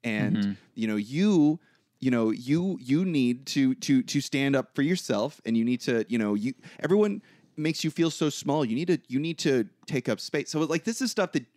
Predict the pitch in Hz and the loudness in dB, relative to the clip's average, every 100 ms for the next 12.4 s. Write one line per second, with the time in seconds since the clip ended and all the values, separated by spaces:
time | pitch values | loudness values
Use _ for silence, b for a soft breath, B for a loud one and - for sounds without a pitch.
0 | 147 123 - - 294 240 180 - 240 135 | -4 -4 -4 0 0 2 -2 2 2 0
1 | - 120 240 135 - B 240 123 123 185 | -4 -2 0 0 -2 B -2 2 4 4
2 | 208 - 151 127 135 127 123 117 b b | 2 0 -2 -2 -2 0 2 0 b b
3 | _ 165 165 180 - 165 - - _ _ | _ 0 2 0 2 0 -2 -10 _ _
4 | 127 156 160 202 226 214 214 208 208 214 | -4 -4 -4 0 2 2 2 2 2 2
5 | - - - - 311 285 82 - _ 135 | -2 -14 -8 -2 2 0 -2 -10 _ -4
6 | 139 143 143 131 b b - 127 113 107 | -2 0 0 -2 b b -2 0 0 0
7 | 151 180 151 131 117 151 160 - 156 - | 0 0 2 2 4 4 4 2 0 0
8 | 120 135 - 180 139 139 - 127 175 147 | -2 -2 0 0 0 -4 -2 0 2 2
9 | 107 101 101 b b _ _ 123 113 151 | 0 -2 -4 b b _ _ -4 0 2
10 | 131 120 120 127 143 131 110 143 127 117 | 0 0 -2 0 2 0 2 0 0 -2
11 | 107 95 87 101 90 107 120 120 127 117 | -4 -6 -6 -6 -6 -6 -4 0 0 2
12 | 151 170 123 113 | 2 0 0 -4